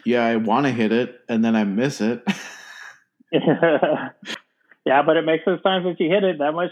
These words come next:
Speaker 2: sweeter, you know?
Speaker 1: Uh, it's, it's so fun 'cause it's, uh... I don't know how you activate it, but, like, it's fun to, all of a sudden, it starts going, you're like, "G-, drop the ball, get it." Yeah, it's,
Speaker 2: <laughs>
Speaker 1: it's one of those, like, not needed, but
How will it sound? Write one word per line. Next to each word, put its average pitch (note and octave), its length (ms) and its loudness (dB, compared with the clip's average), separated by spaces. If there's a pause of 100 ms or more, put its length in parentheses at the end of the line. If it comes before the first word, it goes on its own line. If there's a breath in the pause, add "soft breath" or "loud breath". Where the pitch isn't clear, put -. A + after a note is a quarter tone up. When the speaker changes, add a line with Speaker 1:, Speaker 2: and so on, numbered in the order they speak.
Speaker 2:
sweeter, F#3+ 300 -2
you D#3 140 -2
know? E3 140 -2
Speaker 1:
Uh, C#3 460 2
it's, - 340 -14
it's D#3 260 -2
so E3+ 200 2
fun C#3+ 340 2
'cause B2+ 220 -2
it's, A2 200 -4
uh... F#2+ 380 0 (880)
I C3 60 2
don't C#3 140 2
know B2 180 2
how B2+ 100 0
you A2 220 4
activate G2 320 0
it, G#2 120 0
but, G2 120 -2
like, F2+ 180 -4
it's G2 160 -6
fun A2+ 280 0
to, G2 140 -2
all G2 120 0
of F2+ 40 -6
a G#2 60 -6
sudden, A#2 400 -2 (440 soft breath)
it A#2+ 60 -4
starts B2+ 260 0
going, B2 280 0
you're C#3 100 2
like, A2+ 160 -2 (300 loud breath)
"G-, F#3 80 2
drop A3 340 2
the G4 80 6
ball, E4 680 2
get C4+ 180 4
it." F#4 200 0 (260)
Yeah, A#2 240 4
it's, - 260 -6 (160)
Speaker 2:
<laughs> B3 160 -10 (140)
Speaker 1:
it's - 280 0
one D#3+ 120 2
of E3+ 60 0
those, D#3+ 200 4
like, C3+ 180 0
not C3 220 2
needed, B2+ 280 2
but A#2 380 0